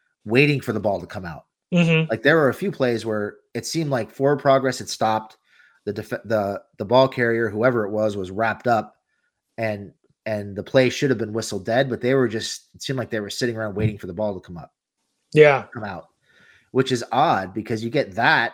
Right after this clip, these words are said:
Speaker 1: and then you get that play with Cook on the sideline in the fourth quarter where he's clearly still in bounds. He has not had his forward progress stopped. He makes a football move upfield and stretches the ball out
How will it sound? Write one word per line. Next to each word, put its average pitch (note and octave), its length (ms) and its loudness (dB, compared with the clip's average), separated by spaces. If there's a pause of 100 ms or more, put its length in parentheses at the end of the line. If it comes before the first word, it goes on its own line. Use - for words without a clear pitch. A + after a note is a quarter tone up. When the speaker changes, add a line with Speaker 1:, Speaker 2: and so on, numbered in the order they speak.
(120)
Speaker 1:
and A2+ 140 -8
then A#2 160 -4
you A2+ 80 -2
get B2 260 -2
that A2+ 220 -2
play C#3 260 2
with A#2 180 -2
Cook D#3 240 -2
on A#2 120 -4
the G2+ 40 -10
sideline C3 480 0
in G#2 80 -10
the G2+ 60 -14
fourth A#2 300 -6
quarter C#3 340 0
where A2 140 -2
he's A2 220 -6
clearly D3 480 0
still B2 260 -4
in G#2 120 -8
bounds. G2 500 -10 (720)
He A#2 420 -2
has A#2+ 280 0
not B2 280 0
had C3 200 2
his A#2 120 -2
forward A#2+ 300 0
progress G2+ 440 0
stopped. F#2 500 -10 (340)
He A#2+ 140 -2
makes C#3 260 0
a - 40 -6
football C3+ 440 2
move B2+ 280 4
upfield C3 540 2
and G#2+ 100 -8
stretches B2 440 -2
the G2+ 80 -8
ball A#2+ 300 6
out F#2+ 300 -6